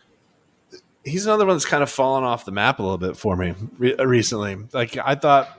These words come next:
you know, when he, earlier in the season when he had very good performances, I thought he would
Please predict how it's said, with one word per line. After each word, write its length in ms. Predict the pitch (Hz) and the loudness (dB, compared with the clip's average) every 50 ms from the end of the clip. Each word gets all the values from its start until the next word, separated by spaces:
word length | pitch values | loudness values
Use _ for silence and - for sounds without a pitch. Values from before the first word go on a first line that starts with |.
| - - | -14 -8
you 80 | 139 131 | -6 -4
know, 160 | 123 113 110 | -2 -2 0
when 80 | 110 | 0
he, 120 | 113 123 127 | -2 -4 -2
earlier 280 | - 127 131 131 127 123 | 0 0 2 2 2 0
in 60 | 113 | -2
the 60 | 107 | -4
season 340 | 110 123 123 113 117 117 110 | -2 -2 -2 0 0 -2 -2
when 100 | 110 107 | -2 -2
he 40 | 107 | 0
had 220 | 107 107 101 101 - _ | 0 0 0 -2 -4 _
very 180 | 110 110 110 107 | 0 0 0 0
good 160 | 107 104 98 | 0 -2 -2
performances, 640 | - 98 - 117 113 110 110 101 - 107 98 98 - | -6 -6 -2 0 0 0 0 -2 -4 -4 -4 -2 -2
I 100 | 98 95 | -2 0
thought 220 | - 117 104 98 104 | 2 2 2 2 2
he 100 | 107 98 | 0 -2
would 200 | 98 98 - | -4 -6 -8